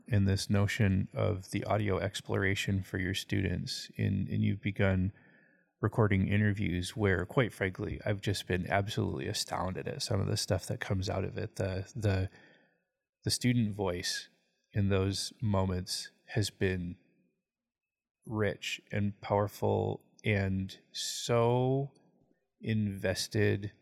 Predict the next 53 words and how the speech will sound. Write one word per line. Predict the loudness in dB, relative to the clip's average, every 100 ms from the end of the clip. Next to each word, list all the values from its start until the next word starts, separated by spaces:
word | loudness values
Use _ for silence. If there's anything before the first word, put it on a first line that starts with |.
| _ _ _ _
in | 0 2
the | 2
moment | 2 0 0
of | 0 -4
reflection | -6 -6 -2 -2 -2 -2 0 0 -4 -4
that | -4
shows | -4 -4 0 0 0 -2
an | -2
understanding | 0 0 0 0 0 0 0
of | -4
communication | -2 2 2 0 -2 -4 -2 -2
that | -2
I'm | -2
not | 2 2 2
used | 0 0 0
to | -4
hearing | -2 -2 0
from | 0
undergrads, | 0 0 -2 -4 -4 -4
especially. | -6 -4 -6 -6 -10 -12 -4
And | 2 4
you, | 4 6
I |
mean, | 6 8
you |
know, | 8
you've | 6
got | 6
a | 4
mix | 2 0
of | -2
undergrad | -2 -2 -2
and | -2
graduate | -2 -2 -4
students, | -6 -6 -8 -10 -14 -20 -14 -10
but | -6
talk | -2 0 2
a |
little | 4 4
bit, | 4
if | 2 0
you | -2
would, | 0 0 -2 -4
about | -4 -2 -2 -4 -8 _ _ _ _
how | -4 0
you've | 2 2 0
constructed | -2 -2 0 0 2 4
that | 4
experience | 2 0 -2 2 4 4 2 0 -4
and, | -2 -2 0
you | 0
know, | -2 -2
the, | -2 -2